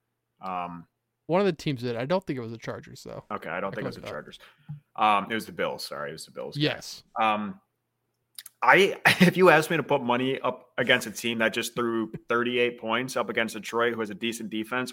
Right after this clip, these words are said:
Speaker 1: or take Jordan Love, I'm gonna take that decent offense every single day of the week. So
Speaker 2: Yeah.
Speaker 1: if Chargers could be minus forty-eight, and I'd still, I could never throw money on Green Bay. So give me the Chargers minus three,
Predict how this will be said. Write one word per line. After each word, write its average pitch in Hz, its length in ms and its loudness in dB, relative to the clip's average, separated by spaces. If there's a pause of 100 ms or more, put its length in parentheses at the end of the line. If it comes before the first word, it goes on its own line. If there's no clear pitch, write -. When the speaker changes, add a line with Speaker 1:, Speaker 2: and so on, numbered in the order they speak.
Speaker 1:
or 120 140 2
take 120 420 -2
Jordan 120 360 0
Love, 110 300 2 (280)
I'm 117 120 2
gonna 135 180 -2
take 120 300 -2
that 107 340 -2 (180)
decent 113 380 -4
offense 104 480 0
every 110 160 -2
single 107 200 -10
day 95 140 -2
of 92 60 -4
the 95 80 -8
week. 82 220 -6
So 95 200 0
Speaker 2:
Yeah. 87 140 -4 (920)
Speaker 1:
if 147 200 -6
Chargers 185 380 6
could 151 120 2
be 143 120 2
minus 120 460 2 (260)
forty-eight, 107 640 -2
and 90 80 -8
I'd 95 160 -6
still, 95 400 -4
I 110 80 0
could 117 200 -4
never 107 260 -2
throw 101 220 -4
money 95 200 -6
on 92 140 -8
Green 90 220 -14
Bay. 82 220 -10
So - 140 -14
give 123 140 -4
me 147 60 -4
the 143 80 -4
Chargers 123 480 2
minus 117 340 0
three, 110 340 -2